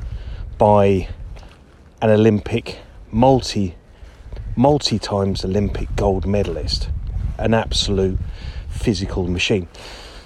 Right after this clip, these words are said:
And <clears throat> the point I was gonna make, actually, and the point that he talks about, he talks about a lot, but, but there's an invisible aspect to what he talks about that I thought I'd share.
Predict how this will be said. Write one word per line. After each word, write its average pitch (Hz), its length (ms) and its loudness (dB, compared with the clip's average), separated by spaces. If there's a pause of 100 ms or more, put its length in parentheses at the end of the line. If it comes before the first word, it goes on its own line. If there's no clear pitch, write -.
(280)
And 127 420 4
<clears throat> - 80 -12
the - 1500 0
point 175 240 4
I 113 40 2
was 101 100 0
gonna 98 160 -2
make, 110 240 -2
actually, - 260 -8
and 92 100 -6
the 92 60 -4
point 107 340 -2
that 95 120 -4
he - 340 0
talks - 560 0
about, - 440 -10 (1800)
he - 80 -4
talks - 320 0
about 135 240 4
a 131 60 10
lot, 131 360 6
but, 104 260 0 (280)
but 113 240 2
there's 131 220 4
an 127 80 4
invisible 123 720 4
aspect - 540 -4
to 101 80 -2
what 90 200 -2
he 90 60 -2
talks - 380 -2
about 78 240 -6 (1080)
that - 80 -2
I 95 100 2
thought 90 240 2
I'd - 80 0
share. 87 300 0